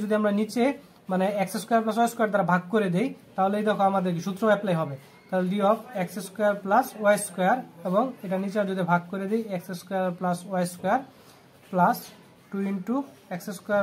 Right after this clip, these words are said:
প্লাস ওয়াই স্কয়ার এবং এটাদের তো ভাগ করে দিলাম এক্স স্কয়ার প্লাস ওয়াই স্কয়ার দিয়া। এখানে থাকতেছে কত? ডিওয়াই is equal to zero। তাহলে তোমরা side নোটে লিখে দিতে পারো যে এক্স স্কয়ার প্লাস ওয়াই স্কয়ার দ্বারা কি ভাগ করে পাই। তাহলে এখন দেখো,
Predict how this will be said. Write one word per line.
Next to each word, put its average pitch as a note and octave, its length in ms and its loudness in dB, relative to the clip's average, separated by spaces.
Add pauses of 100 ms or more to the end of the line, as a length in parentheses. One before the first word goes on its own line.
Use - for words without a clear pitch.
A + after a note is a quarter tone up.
প্লাস F#3+ 260 0
ওয়াই G3 200 2
স্কয়ার G3+ 260 2 (160)
এবং F#3 120 -2 (140)
এটাদের F#3 340 -2
তো G3+ 40 -2 (100)
ভাগ E3+ 180 0
করে F#3+ 180 -2
দিলাম G3+ 200 2 (400)
এক্স F3 100 -12 (100)
স্কয়ার G3 280 -4
প্লাস G3 220 0
ওয়াই G3+ 180 -2
স্কয়ার F3+ 280 -2
দিয়া। G3+ 120 4 (640)
এখানে F#3+ 220 0
থাকতেছে F#3 320 -4
কত? F3 100 0 (160)
ডিওয়াই G#3+ 280 6 (680)
is F3+ 160 -2
equal G3+ 320 2
to C4 60 2 (480)
zero। F3 200 0 (200)
তাহলে G3+ 180 -4
তোমরা G#3+ 180 0
side G3 160 2
নোটে A3 220 0
লিখে A3+ 180 0
দিতে G3+ 200 -2
পারো G#3+ 120 6 (100)
যে G#3 100 -2
এক্স F3+ 120 -6 (100)
স্কয়ার G#3 240 0
প্লাস G3+ 200 0
ওয়াই G#3 160 2
স্কয়ার G3 220 -2
দ্বারা F#3 200 0
কি D3 80 -12 (140)
ভাগ E3 120 -2 (100)
করে G#3+ 140 2 (240)
পাই। D#3+ 140 2 (440)
তাহলে G#3+ 220 -2
এখন A3+ 120 0 (100)
দেখো, G3 220 2